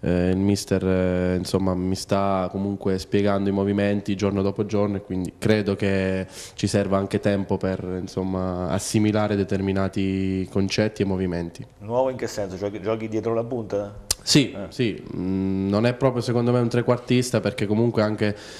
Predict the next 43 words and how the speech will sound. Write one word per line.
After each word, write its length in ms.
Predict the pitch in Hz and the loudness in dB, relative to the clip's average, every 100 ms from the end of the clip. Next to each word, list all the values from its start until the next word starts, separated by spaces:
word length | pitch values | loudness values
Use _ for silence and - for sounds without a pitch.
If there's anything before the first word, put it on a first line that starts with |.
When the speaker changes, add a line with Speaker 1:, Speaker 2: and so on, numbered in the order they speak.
| - - | -16 -2
Speaker 1:
tra 140 | 123 110 | 2 4
di 100 | 110 | 4
noi 180 | 117 117 | 2 0
ci 120 | 110 | -2
inter-, 300 | 104 101 - - - | 0 -2 -4 -18 -6
interscambiamo 800 | 113 107 104 107 - 107 107 104 | 2 2 4 0 2 2 4 2
i 20 | |
ruoli, 420 | 110 104 95 95 87 - - | 2 2 2 -2 -6 -16 -12
quindi, 840 | - 110 104 98 98 95 95 95 | 2 4 4 4 2 2 2 0
diciamo, 960 | 90 92 95 95 92 92 92 92 92 92 | -2 0 2 2 2 4 2 2 0 0
giriamo, 600 | 101 104 107 95 92 95 - | 2 4 4 2 -4 -10 -14
insomma, 480 | - 107 98 95 90 | -14 -4 -2 -2 -4
ecco, 220 | 92 - | -6 -2
io, 160 | 98 95 | 0 2
Pedalino 520 | 95 95 95 95 95 | 2 0 0 2 2
e 180 | 92 92 | 0 0
Bellucci. 540 | 90 92 90 92 - - _ | -2 -2 -2 -4 -10 -12 _
Speaker 2:
E 100 | 104 | -18
poi 140 | - 107 | -6 -4
ci 60 | |
sono 140 | 98 101 | -4 -6
gli 60 | |
inserimenti 580 | 101 92 104 101 101 95 | -6 -6 -6 -4 -6 -4
da 120 | 95 | -4
dietro 340 | 98 101 98 101 | -2 -2 -2 -2
dei 160 | 98 | -2
centrocampisti, 720 | 98 98 104 110 107 117 113 104 | -4 -6 -4 -2 -2 -2 -2 0
Speaker 1:
Delle 200 | 101 101 | 2 4
Speaker 2:
come 100 | 104 | 2
Speaker 1:
mezzali, 400 | 101 101 104 104 | 2 2 4 2
Speaker 2:
Mesin, 340 | 98 117 98 - - | 2 0 0 -6 -20
Speaker 1:
sì. 100 | - | -14
Speaker 2:
che 100 | - | -4
ha 40 | 98 | -4
segnato 340 | 107 107 104 | -2 -2 0
a 60 | 104 | 0
Celano, 460 | - 127 131 123 | 0 0 0 -2
Nazziconi 540 | 101 101 - 113 120 120 | -4 -6 -4 -2 -2 -2
che 80 | 104 | -4
ha 40 | |
segnato 400 | 98 101 101 98 | -4 -4 -2 -2
ad 60 | 101 | -4
Agnone. 440 | 117 104 90 87 | -4 -6 -6 -12